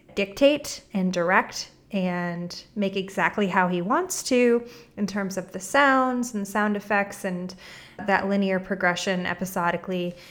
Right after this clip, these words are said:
And it really just makes sense in the format it is now. And he kept at it for ten years because he believed in it.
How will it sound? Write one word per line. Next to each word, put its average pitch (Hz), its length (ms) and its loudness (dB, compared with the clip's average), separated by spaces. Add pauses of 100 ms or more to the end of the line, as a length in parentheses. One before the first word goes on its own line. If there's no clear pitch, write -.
(340)
And 208 100 4
it 202 180 0
really 208 220 4
just 185 180 -2
makes 180 200 -4
sense 175 240 -2
in 196 80 0
the 190 60 0
format 214 420 4
it 214 100 -2
is 226 240 0
now. 240 320 4 (720)
And 208 460 4 (100)
he 214 480 -2
kept 247 300 0
at 233 180 4
it - 160 0
for 226 100 0
ten 214 280 4
years 208 260 2
because 202 300 0
he 220 360 -2
believed 175 460 -6
in - 140 -6
it. - 200 -8